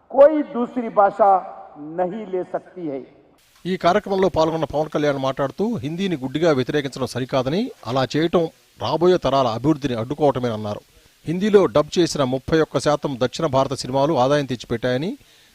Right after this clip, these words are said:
Speaker 2: వ్యాపార అవకాశాలకు హిందీ కీలకమని చెప్పారు. హిందీ నేర్చుకోవటం మన ఉనికిని కోల్పోవటం కాదని, అది భాషల మధ్య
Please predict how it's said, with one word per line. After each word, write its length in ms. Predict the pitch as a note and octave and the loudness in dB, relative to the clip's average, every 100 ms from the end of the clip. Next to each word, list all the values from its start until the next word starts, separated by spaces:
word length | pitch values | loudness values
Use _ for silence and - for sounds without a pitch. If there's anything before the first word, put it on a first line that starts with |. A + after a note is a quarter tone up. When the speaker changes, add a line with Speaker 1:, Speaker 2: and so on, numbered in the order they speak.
| - | -6
Speaker 2:
వ్యాపార 400 | A2+ D3 F#3 G3+ | 0 2 4 6
అవకాశాలకు 640 | D3+ D3+ D#3+ D#3 C#3+ C#3+ A2 | 6 4 2 2 0 0 -2
హిందీ 300 | C#3+ E3 D3 | -4 -6 -2
కీలకమని 380 | D3 C#3+ C3+ B2 | -2 0 -2 -4
చెప్పారు. 300 | A2 A#2 A2 _ _ _ _ - | -2 -2 -2 _ _ _ _ -6
హిందీ 240 | F3 G#3+ | 0 4
నేర్చుకోవటం 560 | G3+ F#3 - D#3+ E3+ D#3+ | 4 2 2 4 4 2
మన 120 | D3 | 2
ఉనికిని 360 | C#3 D#3+ F3+ E3 | 2 2 0 2
కోల్పోవటం 480 | D3 D3 C#3+ C3 | 2 4 2 0
కాదని, 440 | B2 C3 C#3 F3+ B3+ | 0 0 0 -2 -2
అది 200 | C3 A#2+ | -2 -2
భాషల 340 | A#2 C#3+ F#3 | 0 -2 0
మధ్య 360 | D3 C3+ B2+ | 0 2 0